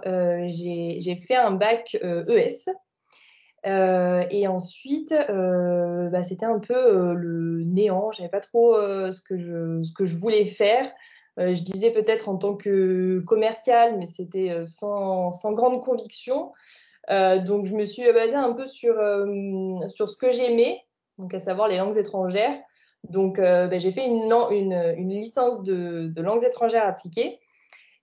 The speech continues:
Et en fait, euh, c'est pendant cette licence que j'ai, euh,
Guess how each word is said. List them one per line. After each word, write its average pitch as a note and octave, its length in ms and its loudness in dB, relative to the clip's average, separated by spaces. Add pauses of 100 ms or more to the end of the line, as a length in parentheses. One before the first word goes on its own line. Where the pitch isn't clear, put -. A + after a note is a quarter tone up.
(140)
Et - 260 6
en G3+ 160 0
fait, A#3+ 460 0
euh, G3 260 -2
c'est F#3+ 100 -10
pendant A3 240 -2
cette A#3 260 -4
licence A#3+ 480 -2
que A3+ 340 0
j'ai, G3 420 2
euh, E3+ 720 -2